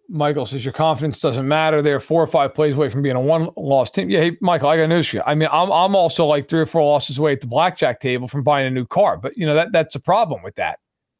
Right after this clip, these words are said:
You know, you lose enough times, you, you don't win money, right? Like,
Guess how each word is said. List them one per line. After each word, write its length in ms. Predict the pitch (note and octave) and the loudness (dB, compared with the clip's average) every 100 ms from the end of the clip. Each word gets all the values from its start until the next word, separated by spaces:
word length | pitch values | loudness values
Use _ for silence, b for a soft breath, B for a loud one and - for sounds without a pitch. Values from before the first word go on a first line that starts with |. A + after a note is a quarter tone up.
| _ _ _ | _ _ _
You 100 | D3 | -2
know, 120 | E3 | 0
you 220 | F3+ F3 E3 | 0 0 2
lose 240 | F#3 A3 | 2 2
enough 240 | A#3+ F3 | 2 0
times, 360 | - D3+ D3 C3+ | 0 -2 0 -2
you, 180 | D#3 D3 | -2 -4
you 140 | A#3 | -2
don't 160 | D#3+ D#3+ | 0 2
win 160 | F3 C4+ | 2 0
money, 300 | G2+ - _ _ _ _ _ _ _ - | -2 -6 _ _ _ _ _ _ _ -2
right? 180 | D#3 G#3 | 0 2
Like, 220 | F3+ C#3+ | -2 -2